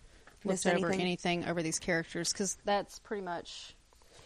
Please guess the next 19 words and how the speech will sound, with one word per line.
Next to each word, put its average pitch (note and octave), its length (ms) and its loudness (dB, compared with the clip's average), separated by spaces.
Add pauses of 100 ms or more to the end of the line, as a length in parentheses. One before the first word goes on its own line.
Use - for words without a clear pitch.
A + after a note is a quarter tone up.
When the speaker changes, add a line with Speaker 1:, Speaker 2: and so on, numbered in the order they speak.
(120)
Speaker 1:
Yeah. D3+ 300 12
Speaker 2:
After A3 260 10
this, G#3 280 8
we've G3 220 4
got, F3+ 500 4 (100)
um, F3+ 440 -2 (1160)
Nicodemus F#3 840 6
and F3+ 500 -4 (600)
Speaker 1:
Wait, E3 140 12
what? E3+ 180 12 (840)
Speaker 2:
Nick. A3+ 340 6 (300)
Doctor A3 240 4
West. A3 460 6
Doctor G#3+ 240 6
Nick G#3 160 4
West. A3 400 4 (160)
The A#3 100 8
other A3+ 120 8
doctor. A#3 380 4